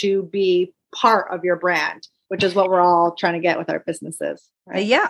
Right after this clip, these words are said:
Speaker 2: And so will you take anyone on? Do you consult with
Speaker 1: No.
Speaker 2: people and decide, like, whether you can help them? And then from there, you're like, you basically, you find an audience for them on, it's primarily Instagram,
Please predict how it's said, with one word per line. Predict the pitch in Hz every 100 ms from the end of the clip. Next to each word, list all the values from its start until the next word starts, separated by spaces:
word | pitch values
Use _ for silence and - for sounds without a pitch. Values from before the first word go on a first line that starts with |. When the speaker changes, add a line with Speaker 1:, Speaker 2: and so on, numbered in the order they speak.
| -
Speaker 2:
And | 233
so | 320
will | 247 262
you | 247 -
take | 277 -
anyone | 220 254 320 330
on? | 330 330
Do | 247
you | 226 214 208 196 185 -
consult | 202 196 170
with | 440 571
Speaker 1:
No. | 196
Speaker 2:
people | 208 214 208 -
and | 202 180
decide, | 180 208 180 185 175
like, | 170 165
whether | 175 180 175 180 175 -
you | 185 180
can | 185 165
help | 196 196
them? | 269 339 330
And | 202
then | 190 180
from | 185 180
there, | 180 180
you're | 175
like, | 175 170 160 _
you | 175 196
basically, | 196 185 196 190 175 165 - _ _ -
you | 202 240
find | 240 220
an | 196
audience | 185 180 170 170
for | -
them | 175 165 165
on, | 165 -
it's | 170 - -
primarily | - 196 190 185 185
Instagram, | 151 147 - 160 151 147